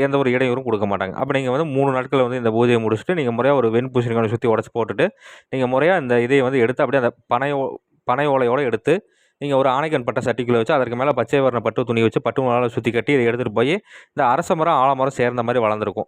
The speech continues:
அதனுடைய வடக்கு திசையில நீங்க ம-, அதை ஒட்டின மாதிரி கீழே வந்து குழி தோண்டி, அதற்குள்ள வந்து ஐந்து விதமான வாசனை மலர்கள், ஐந்து விதமான வாசனை திரவியங்கள் உள்ளுக்குள்ள விட்டு,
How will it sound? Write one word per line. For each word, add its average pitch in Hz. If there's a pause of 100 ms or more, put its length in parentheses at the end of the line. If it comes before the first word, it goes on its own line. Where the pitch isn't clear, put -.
அதனுடைய 131
வடக்கு 143
திசையில 127
நீங்க 120
ம-, 113
அதை 117
ஒட்டின 120
மாதிரி 120
கீழே 120
வந்து 117
குழி 123
தோண்டி, 117 (400)
அதற்குள்ள 143
வந்து 147
ஐந்து 139
விதமான 127
வாசனை 120
மலர்கள், 113
ஐந்து 127
விதமான 113
வாசனை 120
திரவியங்கள் 110
உள்ளுக்குள்ள 110
விட்டு, 104